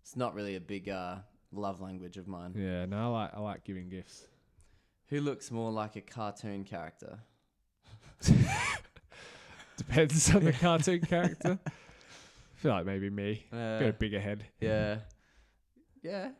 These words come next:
Speaker 1: yeah. I feel like he passes, I don't know. Mister Incredible. <laughs> Uh, who has more useless knowledge?
Speaker 2: Ah, dunno.
Speaker 1: I feel like me. I know some pretty stupid
Speaker 2: Yeah.
Speaker 1: shit.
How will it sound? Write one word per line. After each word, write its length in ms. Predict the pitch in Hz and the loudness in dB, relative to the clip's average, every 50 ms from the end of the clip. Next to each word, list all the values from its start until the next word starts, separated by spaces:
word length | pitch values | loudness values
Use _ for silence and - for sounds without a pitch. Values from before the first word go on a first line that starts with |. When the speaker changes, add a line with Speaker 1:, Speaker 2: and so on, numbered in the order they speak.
| _ _ _ | _ _ _
Speaker 1:
yeah. 220 | - 156 147 202 | -10 -8 -8 -8
I 840 | 220 - _ _ - - - _ _ _ - _ _ _ _ _ - - - | -12 -14 _ _ -20 -20 -20 _ _ _ -20 _ _ _ _ _ -20 -14 -12
feel 100 | 104 92 | -12 -12
like 200 | 90 87 - - | -12 -14 -16 -16
he 80 | - 92 | -18 -20
passes, 640 | - - 104 95 95 95 - - 98 98 95 - - | -12 -10 -8 -8 -8 -10 -10 -12 -12 -12 -12 -12 -12
I 40 | 101 | -10
don't 100 | 98 101 | -10 -8
know. 180 | 104 104 104 110 110 - _ _ _ _ _ _ _ - _ _ _ _ _ _ _ _ _ _ _ _ _ _ _ _ _ _ _ - | -8 -10 -10 -12 -14 -18 _ _ _ _ _ _ _ -20 _ _ _ _ _ _ _ _ _ _ _ _ _ _ _ _ _ _ _ -6
Mister 300 | 117 110 - - - 110 | -2 0 0 0 0 -4
Incredible. 420 | 110 110 - 127 135 147 180 - - - - - - - - - - - - - - - - - - - _ - | -6 -6 -4 -4 -4 -4 0 8 10 10 10 10 4 -2 -4 -6 -6 -10 -12 -14 -18 -20 -20 -20 -20 -14 _ 2
<laughs> 80 | 185 196 - - - _ - - _ - - - - - - - - - - - - - - _ _ _ _ | 2 2 2 0 -8 _ -12 -12 _ -20 -20 -20 -20 -20 -20 -20 -20 -20 -20 -20 -20 -20 -20 _ _ _ _
Uh, 520 | - 143 143 139 139 131 123 120 123 131 - - - - - 123 127 | -4 0 0 2 2 2 2 0 0 -4 -8 -10 -12 -12 -8 -2 0
who 160 | 143 143 143 | 2 2 4
has 380 | 139 135 127 127 123 113 117 131 | 4 4 4 4 4 2 0 -2
more 200 | 123 117 117 113 | 0 0 0 0
useless 600 | 110 95 101 113 113 113 - 110 110 104 - - | -2 -2 -4 -4 -6 -4 -6 -8 -8 -8 -6 -6
knowledge? 520 | 104 98 98 98 92 87 92 - - - - - - - _ _ _ _ _ _ - - _ _ _ _ - - - 104 | -4 -4 -4 -4 -6 -6 -8 -10 -12 -12 -16 -20 -20 -20 _ _ _ _ _ _ -20 -20 _ _ _ _ -20 -12 -8 -6
Speaker 2:
Ah, 260 | 95 95 92 90 - - - - _ _ _ _ _ _ _ _ _ _ _ _ _ _ _ _ _ _ _ _ _ _ _ _ _ - | -6 -6 -6 -8 -12 -16 -20 -20 _ _ _ _ _ _ _ _ _ _ _ _ _ _ _ _ _ _ _ _ _ _ _ _ _ -10
dunno. 240 | 113 98 98 113 131 120 - - _ 113 | -8 -6 -6 -6 -6 -8 -10 -12 _ -14
Speaker 1:
I 40 | |
feel 180 | 110 - 156 175 | -8 -6 -2 0
like 220 | 127 87 78 65 | 0 -2 -2 -6
me. 200 | 82 95 98 98 | -8 -6 -4 -2
I 100 | 95 104 | -2 0
know 180 | 110 110 104 95 | 0 -2 -2 -4
some 160 | - - 98 92 | -4 -6 -8 -8
pretty 260 | - - 95 90 92 | -8 -8 -8 -6 -6
stupid 260 | - - 123 120 127 | -6 -4 -2 0 0
Speaker 2:
Yeah. 260 | 120 117 117 113 113 117 | 0 0 0 -2 -2 -4
Speaker 1:
shit. 440 | - - - 98 95 95 - - | -6 -6 -6 -6 -6 -6 -8 -12